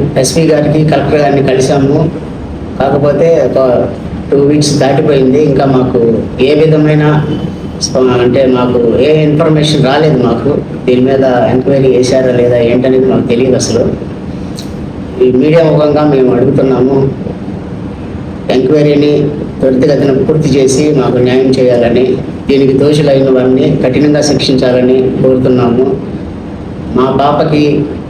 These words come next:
పట్టినటువంటి ఇలాంటి పరిస్థితి ఇంకా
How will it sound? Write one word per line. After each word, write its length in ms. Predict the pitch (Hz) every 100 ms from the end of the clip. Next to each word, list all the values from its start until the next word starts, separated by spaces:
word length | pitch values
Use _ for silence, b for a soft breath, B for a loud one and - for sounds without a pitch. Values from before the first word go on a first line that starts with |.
| - - -
పట్టినటువంటి 680 | 127 143 135 131 127 123 123
ఇలాంటి 420 | 123 127 123 123
పరిస్థితి 480 | 135 143 - - 147 151 151 - - - - - -
ఇంకా 420 | 123 117 117